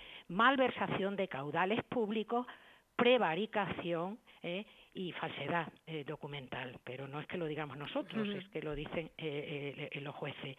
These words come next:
Speaker 2: Ujú.
Speaker 1: Y retomando lo, lo importante, es que hay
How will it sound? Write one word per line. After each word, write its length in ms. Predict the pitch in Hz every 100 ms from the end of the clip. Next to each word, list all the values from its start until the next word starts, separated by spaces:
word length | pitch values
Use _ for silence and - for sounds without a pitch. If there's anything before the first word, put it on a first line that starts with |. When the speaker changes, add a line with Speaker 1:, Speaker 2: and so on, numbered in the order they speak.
| -
Speaker 2:
Ujú. 60 | 196 165 -
Speaker 1:
Y 300 | 240 214 - - _ _ _
retomando 680 | 196 190 196 208 247 294 294
lo, 200 | 247 208 - -
lo 120 | 185
importante, 1040 | 185 170 170 165 156 - 254 240 233 240
es 100 | 254
que 160 | - 302
hay 180 | 311